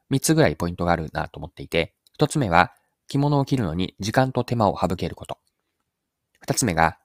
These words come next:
気軽に着られるので、お気に入りの着物を使う機会が増える。三つ目、着物を着ると普段とは違う自分になれて、日常生活が豊かになると。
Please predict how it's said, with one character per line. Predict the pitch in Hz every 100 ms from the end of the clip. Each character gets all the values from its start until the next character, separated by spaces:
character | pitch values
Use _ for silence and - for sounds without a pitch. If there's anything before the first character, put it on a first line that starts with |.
| _
気 | -
軽 | 143 143
に | 139 131
着 | 143
ら | 127
れ | 127
る | 101
の | 71
で、 | 82 82 - -
お | 110
気 | 151
に | 147
入 | 143
り |
の | 139 127
着 | 123
物 | 117 107
を |
使 | - -
う | 107
機 | -
会 | - 80
が | 98
増 | -
え | 73
る。 | - _ _ _ _ _ _ _ _
三 | 101
つ | -
目、 | 92 - _ _ _ _
着 | -
物 | 135 123 113
を |
着 | 110
る | -
と | - 90
普 | -
段 | 160 120
と | -
は | -
違 | - 110 120
う |
自 | 113 117
分 | 110
に | 104
な | 85
れ |
て、 | - 90 - -
日 | 110 113 139
常 | 135
生 | - 117
活 | 82 95
が | 87
豊 | 113 135
か | 87
に | 73
な | 71
る | -
と。 | -